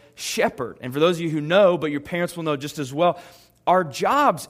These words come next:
impact how we see the world. They do. Our jobs impact everything about our world. Our jobs impact what we do.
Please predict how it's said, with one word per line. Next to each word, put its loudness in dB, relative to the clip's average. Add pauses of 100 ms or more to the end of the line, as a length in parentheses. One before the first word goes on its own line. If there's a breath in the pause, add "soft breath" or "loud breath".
impact 2
how 2
we 0
see -4
the -4
world. -4 (460 soft breath)
They 6
do. 0
Our 2
jobs 0
impact -4 (200)
everything -2
about 2
our 0
world. 0
Our 0
jobs 2
impact -2
what -4
we -4
do. -2